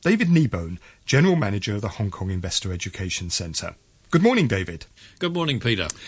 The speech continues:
Speaker 1: What are the traits of a smart investor?
Speaker 2: First of all, I'd say one of the issues we find with many investment decisions is people not knowing why they're investing. It's common for people to say,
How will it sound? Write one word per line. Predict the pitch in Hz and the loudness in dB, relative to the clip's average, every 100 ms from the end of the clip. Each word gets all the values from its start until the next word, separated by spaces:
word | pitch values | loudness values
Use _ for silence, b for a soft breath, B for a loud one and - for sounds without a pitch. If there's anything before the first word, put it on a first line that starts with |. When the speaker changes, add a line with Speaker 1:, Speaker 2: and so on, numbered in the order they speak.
| B B - | B B 0
Speaker 1:
What | 202 403 | 2 4
are | |
the | 339 | 2
traits | - - - 135 123 - - - - - | 0 0 4 2 2 0 2 0 -4 -10
of | 104 | -6
a | 117 | 0
smart | - - 131 123 117 - - 107 | 0 2 2 2 0 -4 -6 -8
investor? | 101 92 - - - - _ B B B B - | -8 -6 -6 -6 -10 -14 _ B B B B -2
Speaker 2:
First | - 208 196 | 2 2 2
of | 156 | -2
all, | 135 | 0
I'd | 110 95 | 0 0
say | - 110 95 | 0 0 0
one | 110 208 | 0 0
of | |
the | 180 - | 0 0
issues | 117 - 101 - | 0 2 0 -2
we | 92 | -6
find | - 95 92 87 | -6 -4 -4 -2
with | 90 95 | -4 -2
many | 104 104 101 - | -2 0 -2 -4
investment | 92 85 95 - - - | -4 -2 0 -2 -4 -6
decisions | 110 - 110 110 107 | -2 -2 -2 -2 -4
is | 104 | -2
people | - 120 127 | -2 0 0
not | 107 104 98 | 0 -2 -2
knowing | 98 92 90 | -2 -2 -2
why | 90 87 | -2 -2
they're | 92 87 | -4 -4
investing. | 85 85 - - 80 - B B - | -4 0 0 0 -6 -12 B B -6
It's | 113 | -4
common | - 170 185 170 | 2 4 4 4
for | 131 | 0
people | 107 110 101 | 0 0 0
to | 90 | 0
say, | - 110 101 95 | 0 2 2 0